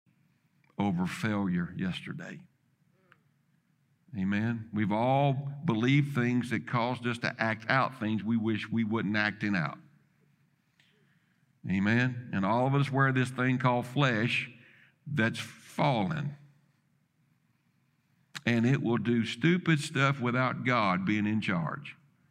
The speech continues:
Will it not? And so regret is something all of us can go ahead and say, "You know what? If I dwell on it, mm, I get heavy." But if I pay attention to what the Spirit is, if I'll host the presence of God,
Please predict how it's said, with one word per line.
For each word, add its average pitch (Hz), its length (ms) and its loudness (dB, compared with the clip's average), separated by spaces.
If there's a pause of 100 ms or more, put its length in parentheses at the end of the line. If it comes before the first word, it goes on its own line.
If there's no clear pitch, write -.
(300)
Will 92 240 0
it 107 120 -2
not? 69 300 -4 (1200)
And 101 160 2
so 123 180 2
regret 117 720 2
is 117 160 0
something 131 500 2
all 156 360 2
of 123 180 0
us 120 140 -2
can 120 240 0
go 120 200 0
ahead 120 120 2
and 117 80 -6
say, 120 80 -4
"You 143 120 4
know 147 160 4
what? 143 300 4 (340)
If 113 160 0
I 113 80 0
dwell 123 380 2
on 107 180 2
it, 104 200 -6
mm, 123 560 0 (360)
I 101 100 -4
get 98 180 -2
heavy." 85 380 -2 (1600)
But 151 120 8
if 139 120 4
I 123 100 4
pay 156 220 4
attention 156 460 4
to 127 60 0
what 127 300 -2
the 110 80 0
Spirit 160 800 0
is, 95 280 -4
if 107 180 -2
I'll 127 220 2
host - 560 0
the - 100 0
presence 160 720 -2
of 92 200 -4
God, 87 480 0